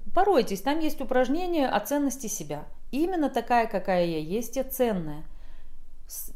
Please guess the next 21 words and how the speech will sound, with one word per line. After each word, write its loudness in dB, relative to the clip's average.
без -2
всяких 2
достижений, 0
со -2
всеми -2
моими 2
недостатками, 0
просто 2
по 0
праву 0
рождения. -2
И -2
даже 6
если 0
в 0
это 2
вы 0
сейчас 0
не 0
верите, -2
эм, 2